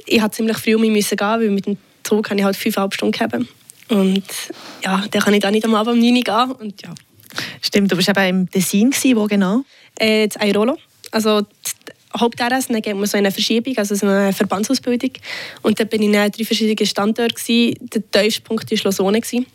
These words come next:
Speaker 1: Das ist gerade neben Ascona. Und dann ist es über eine Stunde gehabt mit dem Zug.
Speaker 2: Puh, ja, das ist schon ein rechter Weg.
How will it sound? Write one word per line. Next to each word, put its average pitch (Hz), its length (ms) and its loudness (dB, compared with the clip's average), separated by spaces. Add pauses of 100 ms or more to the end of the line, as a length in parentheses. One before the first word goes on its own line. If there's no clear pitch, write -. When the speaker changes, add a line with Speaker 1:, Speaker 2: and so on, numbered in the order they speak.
(100)
Speaker 1:
Das 208 140 -2
ist 202 120 0
gerade 196 180 -6
neben 202 140 -2
Ascona. 196 500 -2 (540)
Und 285 200 -2
dann 254 100 4
ist 202 100 2
es - 80 -8
über 196 80 -8
eine 185 60 -8
Stunde - 260 -10
gehabt - 180 -16
mit - 160 -12
dem - 80 -12
Zug. - 220 -10 (160)
Speaker 2:
Puh, - 520 -4
ja, - 120 0 (140)
das 247 180 4
ist 302 260 4
schon 262 160 0
ein 247 140 0
rechter 226 400 -4
Weg. 196 240 0